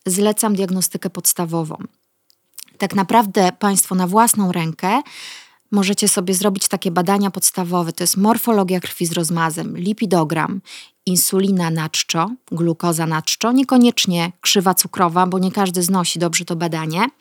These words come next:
E, można obliczyć współczynnik homa I R, tak, już też będziemy więcej widzieć, chociaż czasem też to badanie nie jest miarodajne. E,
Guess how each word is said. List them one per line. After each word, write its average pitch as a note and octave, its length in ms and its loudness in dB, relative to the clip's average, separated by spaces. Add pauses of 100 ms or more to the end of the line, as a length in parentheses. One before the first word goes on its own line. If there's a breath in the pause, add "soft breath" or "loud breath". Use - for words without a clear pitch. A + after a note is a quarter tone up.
(720 loud breath)
E, G#3+ 400 6
można A3+ 380 6
obliczyć F#3+ 580 -2
współczynnik E3+ 680 -4
homa F3 440 0 (140)
I F#3 140 -4
R, F#3 200 -2 (140)
tak, - 320 -4
już G3+ 200 -4
też F3 200 -2
będziemy E3+ 400 -6
więcej E3+ 320 -4
widzieć, A#3 220 -4
chociaż A#3+ 400 -4 (380)
czasem B3 360 4
też G#3+ 220 -2
to G3+ 160 -4
badanie F#3+ 400 -2
nie F#3+ 140 0
jest G3 140 -2
miarodajne. E3+ 760 -4 (720 loud breath)
E, G#3+ 320 4